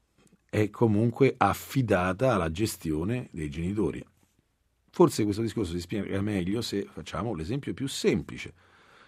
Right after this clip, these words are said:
Cos'è il battesimo? Fra le altre cose, è come un seme. Un seme, mm, ha la sua potenzialità che solamente nel contesto, nella terra, in un contesto di, di, di,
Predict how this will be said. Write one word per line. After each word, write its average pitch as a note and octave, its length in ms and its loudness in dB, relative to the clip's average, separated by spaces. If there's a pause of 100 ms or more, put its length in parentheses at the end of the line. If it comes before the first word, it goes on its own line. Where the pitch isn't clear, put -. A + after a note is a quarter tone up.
Cos'è A2 300 4
il B1+ 200 -4
battesimo? B1+ 720 -8 (340)
Fra C#3 200 6
le A#2+ 180 6
altre G2 420 2
cose, F#2 540 -2 (100)
è - 140 -10
come E3 240 2
un D#3 120 4
seme. G2 500 0 (640)
Un D3 180 10
seme, A2+ 540 2 (300)
mm, D2 480 -6 (140)
ha A#2+ 120 6
la A2+ 100 2
sua G#2+ 180 2
potenzialità G#2+ 1000 2 (380)
che - 180 -8
solamente D3+ 520 4
nel F#2+ 140 2
contesto, G#2+ 720 2 (120)
nella D2+ 440 -10
terra, C#2+ 560 2 (380)
in D2+ 140 -8
un E2+ 100 -4
contesto F2+ 560 -2
di, E2 260 -2
di, D#2+ 180 -2
di, D#2+ 200 -6